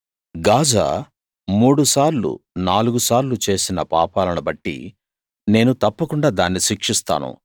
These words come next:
ఎందుకంటే వారు చాలా మందిని బందీలుగా తీసుకుపోయి ఎదోము వారి వశం చేశారు. గాజా ప్రాకారాల మీద నేను అగ్ని పంపిస్తాను, అది వారి రాజభవనాలను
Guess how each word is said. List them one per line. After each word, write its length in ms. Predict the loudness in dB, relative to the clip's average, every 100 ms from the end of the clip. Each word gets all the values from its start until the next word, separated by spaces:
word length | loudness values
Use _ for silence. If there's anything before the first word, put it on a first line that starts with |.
| _ _ _ _ -2
ఎందుకంటే 760 | 0 2 2 0 0 -2 -4 -10 _ _ _ _
వారు 300 | 0 2 2 -2 0
చాలా 280 | 2 2 2
మందిని 640 | 0 2 0 0 -4 -10 _ -8
బందీలుగా 600 | -2 2 2 2 4 2
తీసుకుపోయి 960 | 2 -2 -2 -6 -4 -4 -4 -6 -12 _ _ _ _ _
ఎదోము 440 | 0 2 4 2 2
వారి 200 | 2 2
వశం 380 | 0 0 0 -2
చేశారు. 540 | -2 -2 -2 -2 -4 -12 _ _ _ _ _ _ -14 -2
గాజా 320 | 0 2 2 0
ప్రాకారాల 680 | 0 -2 0 0 2 0
మీద 240 | -2 -4 -4 -6 -10 _ _ _ -4
నేను 420 | 0 0 -2 -6 _ -4
అగ్ని 340 | -2 0 0
పంపిస్తాను, 760 | 0 -2 -4 -6 -4 -4 -6 -12 _ _ _ _ -4
అది 440 | -2 -2 -4 -6 -10 -2
వారి 320 | 0 0 0
రాజభవనాలను 1040 | 0 0 0 -2 -2 0 0 -2 -4 -8